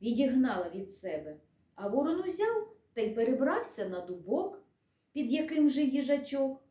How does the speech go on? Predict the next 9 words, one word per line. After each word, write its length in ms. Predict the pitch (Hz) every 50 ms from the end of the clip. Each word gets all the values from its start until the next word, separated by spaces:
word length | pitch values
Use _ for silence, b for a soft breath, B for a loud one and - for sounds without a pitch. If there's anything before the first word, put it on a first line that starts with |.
| _ _ _ _ _
Вони 240 | - 277 370 440 508 480 403
незабаром 540 | 302 240 247 233 202 208 202 190 196 196 190
подружилися. 1080 | 190 190 185 185 170 - - 175 208 320 381 370 339 320 302 - - 277 269 269 262 262 - _ _ _ _ _ _ _
Ворон 380 | 190 202 233 240 233 233 226 220
навіть 300 | 226 226 226 233 - -
допомагав 640 | 240 240 240 233 226 214 208 202 202 220 254 247 -
переносити 680 | 233 220 208 208 202 202 247 262 - 247 - - 226
сіренькому 720 | - - - 214 208 220 226 233 226 208 208 202 196 190
другу 580 | - 190 185 247 311 320 269 226 226 208 214 B